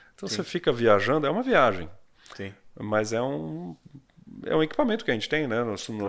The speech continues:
Speaker 2: Claro.
Speaker 1: cérebro é nosso, as percepções são nossas. E, e é algo que é uma brincadeira, é divertido.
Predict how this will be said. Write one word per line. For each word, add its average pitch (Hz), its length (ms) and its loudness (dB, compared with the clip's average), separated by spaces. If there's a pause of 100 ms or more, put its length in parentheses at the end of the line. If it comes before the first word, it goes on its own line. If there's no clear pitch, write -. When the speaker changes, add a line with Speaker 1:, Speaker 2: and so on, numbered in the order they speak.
Speaker 2:
Claro. 113 80 -2
Speaker 1:
cérebro 135 420 2
é 117 40 2
nosso, 127 500 0 (560)
as - 140 -4
percepções 131 540 -4
são 127 180 -2
nossas. 113 600 2 (880)
E, 104 840 -4
e 120 180 -2
é 156 40 6
algo 151 360 4
que 160 320 -4
é 151 180 0
uma 156 200 -2
brincadeira, 147 640 2
é 113 40 -2
divertido. 123 560 -4